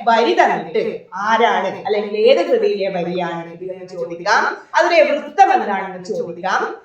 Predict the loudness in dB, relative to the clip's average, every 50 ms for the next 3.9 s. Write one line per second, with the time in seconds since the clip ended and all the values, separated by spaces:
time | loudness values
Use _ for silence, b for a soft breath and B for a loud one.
0 | -10 -4 -2 -2 0 4 6 6 8 6 6 2 0 0 0 2 2 4 4 4
1 | 4 4 4 2 0 0 0 0 0 0 0 0 0 2 0 0 0 -2 -4 -4
2 | -4 -4 -2 -2 -2 -2 -2 0 0 0 0 0 0 -4 -6 -8 -10 -6 -2 0
3 | 2 2 2 2 2 0 -2 -4 -6 -12 -10 -6 -2 0 2 2 2 0